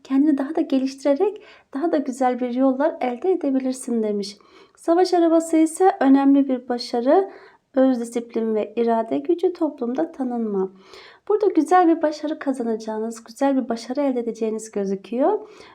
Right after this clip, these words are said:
Ee, ama nasıl başarı elde ediyorsunuz? Öz disiplin ve irade gücü, iradenize hakim olun ve disiplin, disiplinli bir çalışma ile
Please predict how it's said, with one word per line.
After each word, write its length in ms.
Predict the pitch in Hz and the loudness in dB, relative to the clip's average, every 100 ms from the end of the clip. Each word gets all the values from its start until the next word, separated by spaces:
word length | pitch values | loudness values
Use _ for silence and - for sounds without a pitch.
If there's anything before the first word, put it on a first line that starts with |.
| - | -8
Ee, 220 | 226 220 220 | -4 -4 -2
ama 380 | 233 247 247 247 | -2 0 0 4
nasıl 380 | 294 330 - 226 | 4 4 -2 -6
başarı 460 | 226 - 220 208 - | -6 -6 -4 -4 -4
elde 240 | 220 220 - | -6 -6 -8
ediyorsunuz? 600 | 196 202 202 202 277 330 330 - | -8 -6 -8 -4 2 2 0 -8
Öz 300 | 226 220 220 | -6 -6 -8
disiplin 560 | 208 214 202 - 208 269 | -10 -12 -12 -12 -8 -8
ve 160 | 370 | -8
irade 400 | 262 240 220 226 | -10 -10 -10 -10
gücü, 320 | 214 202 196 202 | -12 -12 -10 -10
iradenize 680 | 233 233 226 220 214 202 | -8 -8 -8 -8 -10 -10
hakim 540 | 202 - 208 202 214 208 | -14 -10 -10 -10 -12 -12
olun 320 | 214 277 359 - - - - | -4 0 0 -2 -20 -20 -6
ve 240 | 240 269 262 | 0 0 0
disiplin, 800 | - 233 - 220 220 208 196 _ - | -6 -8 -10 -6 -6 -6 -12 _ -12
disiplinli 640 | 214 - - - 233 262 262 | -12 -10 -14 -8 -2 0 -2
bir 180 | 233 | -4
çalışma 520 | - 220 208 214 196 - | -8 -10 -8 -6 -6 -2
ile 380 | 311 330 392 | 2 2 2